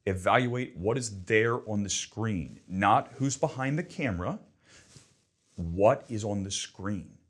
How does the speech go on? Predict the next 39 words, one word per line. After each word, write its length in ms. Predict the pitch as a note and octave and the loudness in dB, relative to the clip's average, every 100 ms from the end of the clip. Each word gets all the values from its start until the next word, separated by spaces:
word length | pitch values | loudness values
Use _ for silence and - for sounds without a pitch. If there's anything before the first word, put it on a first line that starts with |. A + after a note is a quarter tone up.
| _ _ _ - | _ _ _ -4
And 140 | F2+ | -4
I 60 | F2 | -4
think 280 | - G2+ F#2 - | -6 -8 -8 -4
there 200 | F#2+ F2 | 0 2
are 220 | E2+ E2+ - _ _ | 0 -2 -10 _ _
people 340 | - B2+ B2 B2+ | -2 0 0 -4
in 80 | B2+ | -2
this 140 | A#2+ | -4
business, 480 | - A2 A2+ B2 - A2 | -4 -4 -4 -10 -12 -2
film 220 | A#2+ A#2 | 2 2
critics, 400 | G#2+ G#2+ G#2 - - _ - | 0 -4 -4 -14 -16 _ -4
who 160 | A2 | -2
get 320 | G2 G#2 - - _ - | 2 2 0 -6 _ -16
bogged 480 | - A#2 A#2 A#2+ | 2 6 6 6
down 460 | G#2+ G#2+ A2 G#2+ G#2+ - | 2 0 0 -4 -6 -8
in 320 | F2+ F2+ F2+ - | -6 -6 -8 -2
who's 260 | B2 D3 D3 | 6 6 6
the 80 | |
director, 800 | C3+ A#2+ A2+ A2 - A2 G#2+ G#2+ - _ - | -2 0 2 2 -2 -2 -2 -2 -8 _ 2
this, 200 | C3+ C#3 | 4 4
this, 240 | C3+ - | 0 0
and 140 | A2 | 0
this. 260 | F#2 F#2 - | 0 0 -4
I'm 100 | A2 | -6
like, 220 | G#2 G2 - | -6 -6 -4
it 240 | G2+ F#2 | -8 -2
doesn't 540 | C3 B2 A2+ B2 - F2 | 2 4 2 -4 -10 0
matter. 380 | G2 G#2+ D2 - | 2 4 0 0
Ultimately, 540 | E3 G#3 F#3+ F3+ F3+ | 4 4 2 -4 0
it 160 | D3 A2 | 0 2
doesn't 320 | D#3 F#3 C#3+ | 2 2 0
matter 300 | A#2 D3 F#2 | -2 -2 -4
when 120 | E2+ | -4
you 60 | G2+ | -6
think 200 | F#2+ C#3+ | -4 -6
about 200 | F2 C#2 | -4 -6
it. 140 | C#2 _ - - - _ - | -8 _ -20 -20 -20 _ -4
Uh, 60 | G#2 | 0
it's, 200 | A#2 | 0